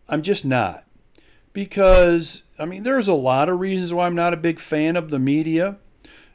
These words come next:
I mean, there's a lot of things you don't really, so if you think about where we are today, and so I'm recording this podcast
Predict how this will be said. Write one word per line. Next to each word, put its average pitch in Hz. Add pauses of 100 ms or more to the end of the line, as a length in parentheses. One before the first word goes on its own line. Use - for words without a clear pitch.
(280)
I 156
mean, 165 (240)
there's 165
a 170
lot 175
of 220
things 190
you 151
don't 160
really, 160 (800)
so -
if 165
you 277
think 202
about 101 (1400)
where 185
we 180
are 143
today, 104 (260)
and 131
so 135
I'm 175
recording 170
this 147
podcast 117